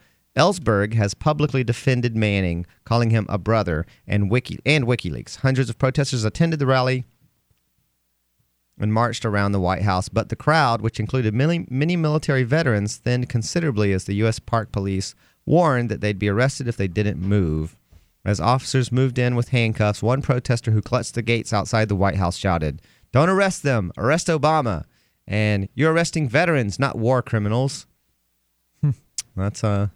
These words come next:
Speaker 1: that's nice. Authorities said a hundred thirteen protesters were arrested, processed, and given violation notices for disobeying an official order. Oh, God. Disobeying an official order.
Speaker 2: Oh, darn.
Speaker 1: This bugs the crap out of me.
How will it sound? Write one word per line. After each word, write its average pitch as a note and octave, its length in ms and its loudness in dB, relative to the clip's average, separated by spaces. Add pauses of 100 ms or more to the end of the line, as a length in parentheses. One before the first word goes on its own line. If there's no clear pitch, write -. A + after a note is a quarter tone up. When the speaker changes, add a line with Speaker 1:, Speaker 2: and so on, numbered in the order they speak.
(120)
Speaker 1:
that's A#2+ 200 -6
nice. F#2 280 -6 (320)
Authorities D#3 680 2
said C3 400 0 (220)
a A2+ 40 0
hundred B2+ 320 0
thirteen D3+ 360 0
protesters G#2+ 460 0
were G2 140 2
arrested, B2+ 380 0
processed, F3+ 460 -2
and C3 100 2
given C3 300 2
violation C3+ 560 0
notices B2+ 640 0 (300)
for A2+ 100 -2
disobeying A#2+ 580 2
an G2+ 80 0
official B2+ 400 -2
order. G2+ 480 0
Oh, A#2+ 200 4
God. G#2+ 260 -6 (300)
Disobeying A#2 580 2
an G#2 80 0
official G#2 380 -2
order. A#2+ 220 2
Speaker 2:
Oh, B2 60 0
darn. A#2 580 0 (680)
Speaker 1:
This G#3 160 2
bugs D#3+ 460 0
the C#3+ 60 0
crap D3+ 320 2
out A#2+ 140 2
of A2 80 0
me. G#2 320 2